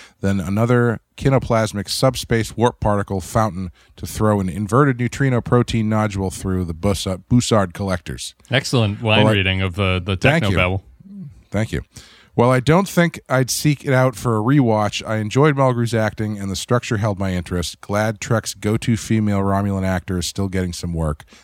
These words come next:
Speaker 1: A high three. Who, who's the go-to Romulan?
Speaker 2: That's a good question. I don't know. Glad Trek's
Speaker 1: 'Cause I,
Speaker 2: go-to female
Speaker 1: I was
Speaker 2: Romulan actor.
Speaker 1: trying to s-, find who played the alien at the end, but I, I didn't see anything on I M D B. Maybe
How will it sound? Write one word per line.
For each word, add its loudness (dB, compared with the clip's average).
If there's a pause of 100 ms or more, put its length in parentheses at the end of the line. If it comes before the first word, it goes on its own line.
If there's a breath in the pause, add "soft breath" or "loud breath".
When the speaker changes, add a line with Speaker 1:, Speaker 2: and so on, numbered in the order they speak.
(100)
Speaker 1:
A -8
high 0
three. -6 (680)
Who, 2
who's -8
the -2 (140)
go-to 0
Romulan? -4
Speaker 2:
That's -6
a -4
good 2
question. -2
I -4
don't -2
know. -2
Glad 0
Trek's -6
Speaker 1:
'Cause 2
I, 4
Speaker 2:
go-to -6
female -4
Speaker 1:
I 4
was 2
Speaker 2:
Romulan -6
actor. -12 (140)
Speaker 1:
trying 2
to -4
s-, -8
find 0
who 0
played 0
the -6
alien -2
at -4
the 0
end, 0
but 0
I, -4 (140)
I -4
didn't -2
see -4
anything -2
on -2
I -2
M -4
D -4
B. -2
Maybe -4